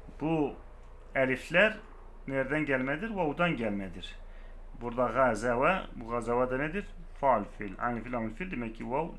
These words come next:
amel fiildir. Kelimenin aslıdır. Ondan dolayı çoğul yapıldığı zaman,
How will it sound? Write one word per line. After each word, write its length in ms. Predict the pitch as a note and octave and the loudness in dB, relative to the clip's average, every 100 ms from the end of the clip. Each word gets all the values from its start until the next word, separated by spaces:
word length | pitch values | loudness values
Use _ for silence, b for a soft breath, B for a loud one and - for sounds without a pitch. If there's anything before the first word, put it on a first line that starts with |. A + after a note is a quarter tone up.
| - | -2
amel 260 | A#2 A2+ | -2 -2
fiildir. 520 | G#2 - F#3+ D3 G2+ - - | -2 -2 -2 -2 -4 -6 -12
Kelimenin 320 | - A2 A#2 | -8 -4 -4
aslıdır. 580 | A#2 A2+ A2 A#2+ D3+ G3 B B B B B - | 0 0 0 -6 -4 -6 B B B B B -8
Ondan 260 | B2 C3 A#2+ | -2 0 2
dolayı 300 | B2 C#3+ D3 | 2 2 0
çoğul 360 | - B2 B2+ | -6 -4 -4
yapıldığı 460 | A#2 A#2 - A#2+ B2+ | -2 -4 -4 -6 -2
zaman, 360 | B2 C3+ F3+ | -2 0 -2